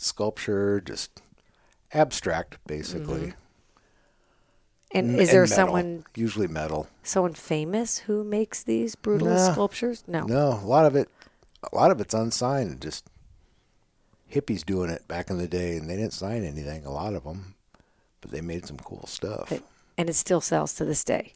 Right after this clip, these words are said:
Speaker 1: Oh, yeah.
Speaker 2: So what can you get for a brutalist sculpture these days?
Speaker 1: Oh, I mean, it could be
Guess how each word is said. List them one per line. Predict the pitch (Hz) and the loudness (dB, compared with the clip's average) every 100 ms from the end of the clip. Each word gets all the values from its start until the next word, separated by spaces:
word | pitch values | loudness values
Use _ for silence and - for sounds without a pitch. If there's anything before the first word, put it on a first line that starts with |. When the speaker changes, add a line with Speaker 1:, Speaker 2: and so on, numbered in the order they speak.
| - | -6
Speaker 1:
Oh, | 147 | -4
yeah. | 117 - - | -4 -6 -4
Speaker 2:
So | - | 2
what | 185 202 | 6 6
can | - 185 | 4 -2
you | 175 | 0
get | 170 170 - | 2 0 0
for | 160 151 - - - | 0 0 -2 -8 0
a | 160 151 151 | 2 2 -4
brutalist | - 170 175 151 | -4 -2 0 0
sculpture | - - 156 - 160 151 - - | -2 0 -2 0 -4 -6 -10 -8
these | - - | -6 -6
days? | - - - _ _ _ - - - _ _ _ _ 160 | -6 -8 -14 _ _ _ -20 -20 -20 _ _ _ _ 4
Speaker 1:
Oh, | 120 | 4
I | 98 | 4
mean, | 101 90 - _ _ _ _ _ _ _ - | -4 -8 -14 _ _ _ _ _ _ _ -20
it | - | -12
could | 92 | -4
be | 98 90 85 | 0 0 0